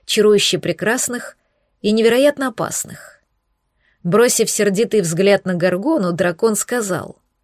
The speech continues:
«Пока ты со мной, тебе ничего не грозит, Мариэль».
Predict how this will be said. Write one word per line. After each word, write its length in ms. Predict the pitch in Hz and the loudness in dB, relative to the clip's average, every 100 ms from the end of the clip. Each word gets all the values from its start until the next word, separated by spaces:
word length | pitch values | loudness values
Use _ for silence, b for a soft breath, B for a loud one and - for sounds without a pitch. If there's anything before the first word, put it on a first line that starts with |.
| _ _ _ _ _ _ _ _ _ _ _ _ | _ _ _ _ _ _ _ _ _ _ _ _
«Пока 240 | 185 180 190 | -4 0 0
ты 140 | 175 | 0
со 200 | - 175 | -2 -2
мной, 600 | 180 220 233 156 - - _ | -2 -2 -2 -6 -10 -20 _
тебе 520 | - 190 175 208 196 - | -4 -2 2 2 2 -2
ничего 480 | 202 208 - 196 214 | -4 -2 -2 0 0
не 160 | 220 | 0
грозит, 480 | 208 247 214 156 - | 0 0 -2 -4 -6
Мариэль». 680 | 165 175 180 165 107 - | -4 -2 0 -2 -4 -10